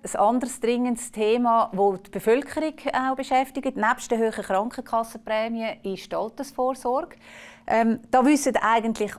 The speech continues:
alle, dass es nicht lange, die Zahlen sind bekannt. Wenn nicht oben mehr reinkommt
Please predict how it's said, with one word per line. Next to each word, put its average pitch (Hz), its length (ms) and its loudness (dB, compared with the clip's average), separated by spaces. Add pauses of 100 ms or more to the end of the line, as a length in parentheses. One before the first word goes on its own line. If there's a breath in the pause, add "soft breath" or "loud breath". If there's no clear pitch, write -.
alle, 254 340 2
dass 208 240 -4
es 185 200 -12 (360)
nicht 226 340 4
lange, 202 480 0
die 196 100 -6
Zahlen 208 400 0
sind 180 240 -10
bekannt. - 720 -4
Wenn 202 240 -2
nicht 196 200 -2
oben 214 300 0
mehr 190 160 -2
reinkommt 269 880 -4